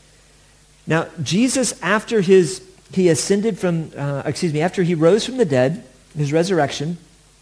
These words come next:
when he had encounters with his disciples,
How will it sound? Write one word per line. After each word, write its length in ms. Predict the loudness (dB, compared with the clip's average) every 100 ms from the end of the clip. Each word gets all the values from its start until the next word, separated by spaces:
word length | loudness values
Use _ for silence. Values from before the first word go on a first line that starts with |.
| _ -20 -20 -20 -20 -20 -20 _ _
when 160 | 0 4
he 120 | 6
had 240 | 6 4 2
encounters 680 | -2 -2 -2 0 2 2
with 420 | 4 2 2 -6 -6
his 220 | -2 -2
disciples, 840 | -4 -4 -2 -2 -2 -2 -2 -4